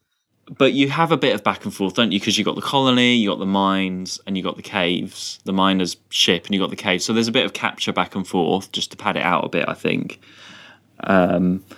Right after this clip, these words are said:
oh, and then, okay, the Master's tardis.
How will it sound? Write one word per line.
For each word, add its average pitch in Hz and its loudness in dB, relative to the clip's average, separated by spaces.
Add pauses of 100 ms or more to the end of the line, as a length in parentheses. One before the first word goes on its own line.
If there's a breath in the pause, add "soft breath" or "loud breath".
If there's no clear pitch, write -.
(140 loud breath)
oh, 110 4
and 110 2
then, 110 2 (120)
okay, 90 2 (300 soft breath)
the 113 0
Master's 120 2
tardis. 87 2